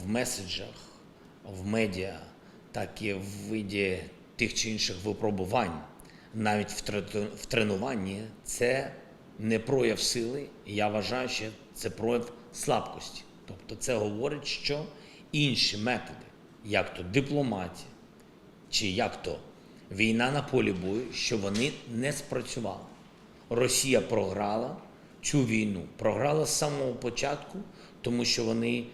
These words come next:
не хотіли ніякої дипломатії, а хотіли дуже швидко, за дні, тижні, знищити повністю незалежність України. Вони програли це дипломатично, потім, коли нам вдалося об'єднати світ,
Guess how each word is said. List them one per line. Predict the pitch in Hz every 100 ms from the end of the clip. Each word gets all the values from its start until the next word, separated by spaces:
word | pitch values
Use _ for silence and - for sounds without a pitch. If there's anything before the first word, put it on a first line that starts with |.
| -
не | - 117
хотіли | 135 - 123 117
ніякої | 107 113 127 117 117 113
дипломатії, | 104 110 107 104 110 117 - 143
а | 120
хотіли | 107 104 - 120 120 120 - -
дуже | 107 165 175
швидко, | 156 - 120 110 - 117 -
за | 107 104 95
дні, | 101 95 110 135 170 - - -
тижні, | 143 139 123 147 175 - - - -
знищити | - - 131 147 151 - 143 139 - - -
повністю | 139 156 147 -
незалежність | 131 117 104 104 104 101 113 -
України. | - 110 110 90 - - - - - -
Вони | 113 120
програли | 117 123 135 135 127 120
це | 117
дипломатично, | 107 113 113 117 113 147 - - 214 - - - - -
потім, | 156 120 127
коли | - 143 135
нам | 139 135
вдалося | 127 151 139 120 120
об'єднати | 110 113 117 117 120 117 120
світ, | 117 - 131 95